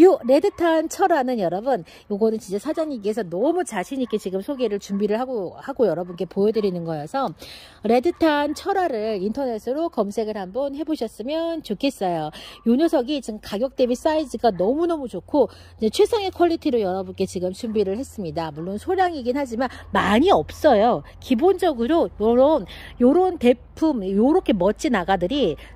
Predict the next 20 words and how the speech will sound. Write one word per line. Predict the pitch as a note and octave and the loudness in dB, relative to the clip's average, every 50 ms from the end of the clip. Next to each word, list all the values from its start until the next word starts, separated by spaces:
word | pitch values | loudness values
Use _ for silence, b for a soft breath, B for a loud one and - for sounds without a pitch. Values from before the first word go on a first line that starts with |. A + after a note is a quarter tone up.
| - - | -18 -8
그 | - F3+ F3+ E3+ E3+ E3+ E3 | -4 -2 0 0 0 0 0
재배 | - - B3 A3+ E4 | 0 2 2 4 4
농가에서 | D4 G#3 F3+ F3+ F#3+ A3+ G3 D#3 D#3+ - C#4 B3 F3+ | 2 2 0 0 0 0 0 0 0 0 0 0 0
많이 | D3 D#3 F3+ G3 A#3+ C#4+ B3+ | 0 -2 -2 -2 0 0 -2
만들어내지를 | F#3 C3 C#3 F3 G#3 D#4+ F4+ F4 D#4 C4+ A#3 G#3 F#3 F3 F3 F3 F3 A3+ B3 | -2 -4 -4 -2 0 2 2 2 4 4 4 4 2 0 -4 -6 -4 -4 -2
못합니다. | G#3 D#3+ F3 F3+ - D4 C#4+ G#3+ D#3+ - - | -2 -2 -2 -2 0 0 0 0 -2 -6 -8
자체적으로. | - - D#3+ D#3+ - A#3 G3+ F3+ E3 C#3+ C#3+ C3+ D#3 G#3 C#4+ D#4 B B B B B B D4+ | -10 -10 -6 -4 -2 -2 0 -2 -2 -2 -4 -2 -2 -2 -2 -2 B B B B B B 4
요 | D#4+ D4 - | 4 4 4
레드탄은 | - A#3 C4 D4+ F4+ F4 - B3+ G#3+ C4 D4+ A#3+ E3+ B B B B B | 4 4 4 6 4 2 2 2 2 2 2 0 -2 B B B B B
얼굴 | A#3+ B3+ D4 D#4+ E4+ E4 F#4 F#4 F4+ | 8 8 8 8 6 4 4 4 4
하나만도 | E4 G4 G4+ G4 F#4+ F4 C#4+ A#3+ A3 G#3+ F#3 A3 B3 G#3+ F3+ | 2 2 0 -2 -2 0 0 -2 -2 -2 0 0 0 2 2
요 | F#3+ G#3+ | 0 0
정도 | A3+ D4 D4 C#4 D4+ D4 | 2 0 0 0 0 0
사이즈면 | - - D4 C4+ B3+ A#3+ A3 A#3+ A#3 A3 G3 | 2 2 2 4 2 2 0 0 0 0 0
여러분, | F3 E3 E3+ F#3 A#3 C#4 A#3 | 0 0 0 -2 -2 0 0
레드탄 | F3+ F3+ F#3 A3+ G#3 - G#3+ F3+ F3 | 2 0 0 0 -2 -2 -2 -2 -2
가격이 | F3 F#3+ F3 D3+ - E3 F3+ G#3+ F#3+ - | -4 -6 -4 -2 -2 -2 -2 -2 -4 -4
이만 | - G#3 G3 G3 G3+ B3 C#4+ D#4 D#4+ | -4 -4 -2 0 2 2 2 2 2
원을 | D4+ C#4+ C4 G#3+ | 0 0 0 0
넘어가는데, | F3 D3 D#3 G3 A3 A3 G#3 E3+ D#3+ D#3 F#3+ A3 F#3 | -2 -2 -2 -2 -2 0 0 -2 -2 0 0 0 0